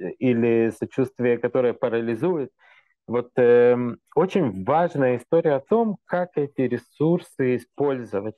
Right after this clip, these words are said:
да, то есть как не превратиться в, э, сухого, в черствого, э, человека, который, э, у которого нет эмпатии, который не,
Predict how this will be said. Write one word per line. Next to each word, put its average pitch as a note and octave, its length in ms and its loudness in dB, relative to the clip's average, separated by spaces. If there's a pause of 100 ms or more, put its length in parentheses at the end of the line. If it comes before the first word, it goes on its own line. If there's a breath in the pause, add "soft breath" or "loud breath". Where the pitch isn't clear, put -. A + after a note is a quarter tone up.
да, D3 180 -2
то C3+ 80 -4
есть A#2 120 -6
как E3+ 320 -4
не C3 100 2
превратиться A#2+ 960 -4 (100)
в, A2+ 80 -4
э, A2 320 0 (100)
сухого, D3 680 -4
в - 120 -20
черствого, A#2 840 -2 (720)
э, A2 260 0
человека, C#3 680 0
который, A#2 880 -4
э, A2 360 -4
у G2+ 100 -10
которого G#2+ 320 -8
нет A2 220 -6
эмпатии, D3 720 -4
который A2+ 500 -6
не, A2+ 520 -4